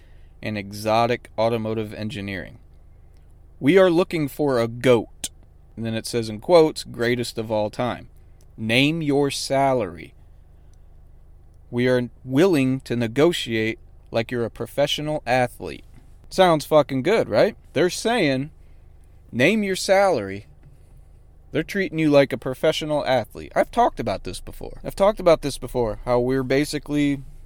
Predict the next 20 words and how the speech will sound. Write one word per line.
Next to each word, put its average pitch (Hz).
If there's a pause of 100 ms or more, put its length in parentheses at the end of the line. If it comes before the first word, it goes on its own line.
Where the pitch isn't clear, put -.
(520)
I 127
think 160
I've, 123
I'm 110
pretty 131
sure 135
I've -
talked 95
about 92
this -
before, 127
how, 120
how 131
we're 127
basically 131
like 127
football 117
players 90
or 90
whatever. 120